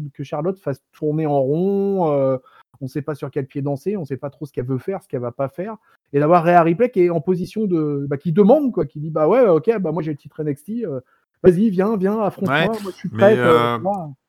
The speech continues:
Speaker 2: ouais, c'est
Speaker 1: Moi,
Speaker 2: vrai
Speaker 1: ça,
Speaker 2: que m-,
Speaker 1: ça me plaît bien,
Speaker 2: moi,
Speaker 1: moi.
Speaker 2: j'avoue, j'étais un, j'étais pas forcément très fan au début, euh, parce que je trouvais que c'était dommage que ce soit, euh, euh, enfin, je voulais pas que ça se transforme, en fait, en Rhea Ripley court après Charlotte, euh, pour lui, euh,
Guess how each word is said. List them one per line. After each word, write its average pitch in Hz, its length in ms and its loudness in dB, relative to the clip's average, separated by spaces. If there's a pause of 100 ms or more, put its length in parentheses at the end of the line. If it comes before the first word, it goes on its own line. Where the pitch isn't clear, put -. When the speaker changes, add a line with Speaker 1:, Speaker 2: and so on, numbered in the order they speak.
Speaker 2:
ouais, 113 180 -4
c'est - 160 -6
Speaker 1:
Moi, 165 120 4
Speaker 2:
vrai - 40 -12
Speaker 1:
ça, 302 80 -2
Speaker 2:
que 254 60 -2
m-, - 220 -6
Speaker 1:
ça 254 80 -8
me 208 60 -2
plaît 185 160 0
bien, 165 140 0
Speaker 2:
moi, 160 80 0
Speaker 1:
moi. 175 80 -2
Speaker 2:
j'avoue, 190 260 2
j'étais 143 300 -2
un, 147 260 2 (600)
j'étais 120 340 -10
pas 180 220 -2
forcément 170 540 -6
très 175 300 -10
fan 185 340 0
au 160 40 -4
début, 147 540 -6 (300)
euh, 123 360 -2
parce 110 240 -8
que - 140 -10
je 120 60 -14
trouvais 143 200 -10
que 147 60 -12
c'était 139 160 -12
dommage 131 480 -4
que 123 80 -10
ce 110 160 -16
soit, 120 480 -4
euh, 101 160 -2 (680)
euh, 104 340 -2
enfin, 135 120 -2
je 123 80 -4
voulais 147 140 -2
pas 165 100 0
que - 80 -8
ça 139 100 -6
se - 60 -10
transforme, 165 380 -6
en 131 80 -6
fait, 156 240 -4
en 120 80 -4
Rhea 120 200 -2
Ripley 120 280 -8
court 156 320 -6
après 131 220 -6
Charlotte, 127 560 -4 (160)
euh, 98 240 -8
pour 113 280 -10
lui, 110 300 -4
euh, 104 60 2